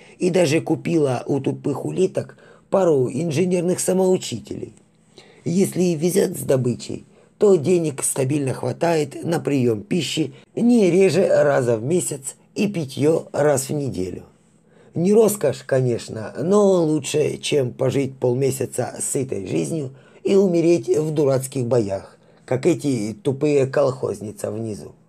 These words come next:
Юка пренебрежительно указала на несколько грибных трупов, лежащих в фекалийной жиже у подножия очередного ржавого небоскрёба двуногих.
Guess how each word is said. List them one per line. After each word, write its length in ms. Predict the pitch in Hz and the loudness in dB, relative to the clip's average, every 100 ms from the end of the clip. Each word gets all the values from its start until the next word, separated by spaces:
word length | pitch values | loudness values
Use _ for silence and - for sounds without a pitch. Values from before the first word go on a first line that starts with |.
| _ _ _ _ _ _ _ _ _ | _ _ _ _ _ _ _ _ _
Юка 520 | - 117 - - - - - | -10 -8 -8 -10 -12 -16 -6
пренебрежительно 840 | 123 117 127 135 110 101 - - | -4 -4 -2 0 -2 -4 -10 -12
указала 600 | - - - 147 127 107 - - - | -14 -10 -4 0 0 -2 -10 -20 -12
на 200 | - 170 | -4 -2
несколько 560 | 165 151 131 139 131 135 | 0 -2 0 -2 0 0
грибных 480 | 123 113 90 104 104 - | 0 -2 -4 -8 -8 -14
трупов, 460 | - 85 80 - 71 - | -16 -14 -12 -14 -16 -12
лежащих 600 | 95 107 104 98 - 87 | -4 -2 0 -4 -8 -12
в 260 | - - - | -16 -20 -8
фекалийной 640 | 110 104 92 85 80 80 - | -6 -6 -8 -10 -12 -12 -6
жиже 420 | 135 139 127 - - - | -4 -2 -4 -6 -16 -6
у 100 | 127 | -4
подножия 600 | 127 139 127 123 104 127 | -2 -2 0 0 0 -2
очередного 760 | 123 127 120 98 87 90 85 85 | 0 -4 -2 -6 -6 -12 -10 -12
ржавого 460 | 78 82 95 98 | -10 -4 -4 -4
небоскрёба 840 | 98 98 92 87 - - 82 82 - | -4 -4 -4 -6 -8 -10 -10 -12 -12
двуногих. 800 | 85 92 85 78 - - - | -10 -10 -12 -16 -18 -20 -20